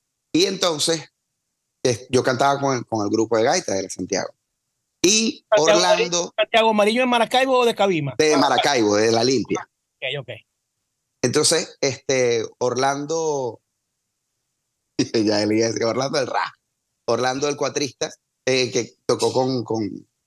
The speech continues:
Speaker 1: con Coquimba, este, no sé si lo con-, vive ahorita en Texas.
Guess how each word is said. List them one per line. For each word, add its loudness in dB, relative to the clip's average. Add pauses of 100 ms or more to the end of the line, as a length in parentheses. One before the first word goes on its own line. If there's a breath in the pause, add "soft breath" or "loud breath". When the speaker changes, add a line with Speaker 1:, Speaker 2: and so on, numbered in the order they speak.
(140)
Speaker 1:
con 0
Coquimba, 2 (100)
este, -4
no 0
sé 2
si 4
lo 0
con-, 0
vive 4
ahorita 0
en -4
Texas. -8